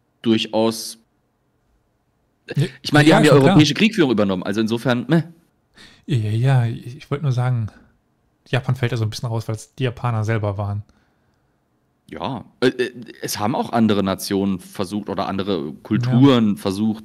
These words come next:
Speaker 1: diese, diese Befestigungsarten dann schon nachzuahmen. Aber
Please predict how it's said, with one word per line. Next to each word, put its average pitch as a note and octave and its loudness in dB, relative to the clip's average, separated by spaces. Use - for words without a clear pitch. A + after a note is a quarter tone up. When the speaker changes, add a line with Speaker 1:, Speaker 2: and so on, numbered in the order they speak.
Speaker 1:
diese, F#2+ -4
diese F#2 -6
Befestigungsarten F2+ -4
dann F2 -6
schon F2+ -8
nachzuahmen. D2+ -10
Aber D2+ -12